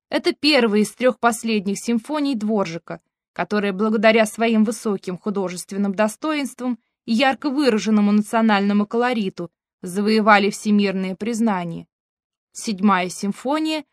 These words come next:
самая сумрачная и страстная. Отличается сжатостью формы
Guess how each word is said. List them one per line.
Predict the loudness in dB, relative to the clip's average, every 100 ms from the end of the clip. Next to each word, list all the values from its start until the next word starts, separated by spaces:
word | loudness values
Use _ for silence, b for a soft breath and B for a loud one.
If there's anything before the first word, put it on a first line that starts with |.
| _ _
самая | -4 2 2 2 -2
сумрачная | -6 -4 2 2 2 -2 -2 -2 -4 _
и | -14
страстная. | -10 -4 -4 -4 -10 -16 -18 _ _ _ _ -12
Отличается | -6 -4 0 2 2 -2
сжатостью | -4 2 2 2 -4 -6 -6
формы | -2 -2 0 -2